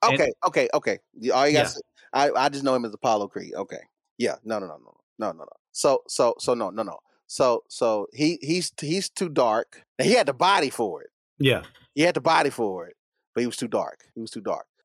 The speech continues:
Speaker 2: He was too dark. Yeah, yeah. Oh, man, I ain't know Denzel tried to try it out for that movie. That's interesting. And Wesley.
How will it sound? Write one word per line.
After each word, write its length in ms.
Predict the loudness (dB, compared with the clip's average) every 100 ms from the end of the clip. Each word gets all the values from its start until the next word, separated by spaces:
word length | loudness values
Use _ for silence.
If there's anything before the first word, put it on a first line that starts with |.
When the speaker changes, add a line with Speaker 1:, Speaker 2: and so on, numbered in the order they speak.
| _
Speaker 2:
He 120 | -6
was 80 | -6
too 100 | -6
dark. 220 | -10 -12 -10
Yeah, 220 | -8 -8 -10 _
yeah. 100 | -20 -18 -16
Oh, 260 | -14 -16 -20 _ _ _ _
man, 180 | -10 -10
I 120 | -6 -4
ain't 100 | -4
know 100 | -4
Denzel 400 | -6 -4 -4 -2
tried 240 | -4 -6
to 80 | -8
try 220 | -4 -2
it 40 |
out 140 | -2 -4
for 60 |
that 100 | -6
movie. 220 | -6 -8 -4
That's 160 | -2 -2
interesting. 380 | -6 -8 -12 0
And 240 | 2 4
Wesley. 440 | 2 0 -4 -18